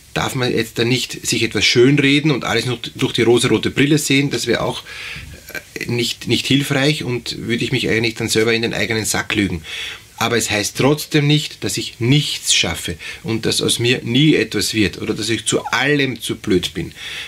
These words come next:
All diese Übertreibungen stimmen einfach nicht. Sondern es geht darum, was ist jetzt wirklich Realität, wo muss ich mich motivieren und was ist dann das Ergebnis, was rauskommt.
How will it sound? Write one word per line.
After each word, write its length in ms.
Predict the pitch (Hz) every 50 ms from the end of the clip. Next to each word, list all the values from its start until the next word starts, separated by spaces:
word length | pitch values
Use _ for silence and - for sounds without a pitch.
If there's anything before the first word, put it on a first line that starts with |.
| - -
All 160 | - 107 120
diese 180 | 135 123 - 110
Übertreibungen 680 | 120 117 113 - 104 87 92 123 127 139 135 139 139 131
stimmen 420 | - - - 135 139 143 143 123
einfach 360 | - 92 82 - 87 - -
nicht. 280 | 90 80 78 - - - - - - - - - - - - - - -
Sondern 360 | - - 117 120 131 135 131
es 160 | 92 107 -
geht 220 | - 127 120 - -
darum, 340 | 107 113 123 131 135 127 - - - - - - - - - - - - - - - - - - - -
was 220 | - 113 107 98
ist 140 | 101 82 -
jetzt 220 | 92 82 - - 101
wirklich 340 | 131 143 - 123 - 98
Realität, 720 | 92 95 90 87 85 80 - 156 160 185 202 196 - - - _ - - - - - - - - - - -
wo 160 | - 101 131
muss 200 | 131 123 110 101
ich 60 | 110 104
mich 160 | 95 87 117
motivieren 680 | 110 101 - 110 98 98 113 123 139 170 190 202 202 190 - - - - - - - - - - - - - - - - -
und 200 | - 123 117 -
was 160 | 117 135 139
ist 160 | 160 151 -
dann 80 | 156 143
das 160 | 143 143 -
Ergebnis, 480 | 143 135 - 139 135 135 143 139 135 -
was 160 | 135 131 120
rauskommt. 520 | 101 87 78 - - - 80 76 76 -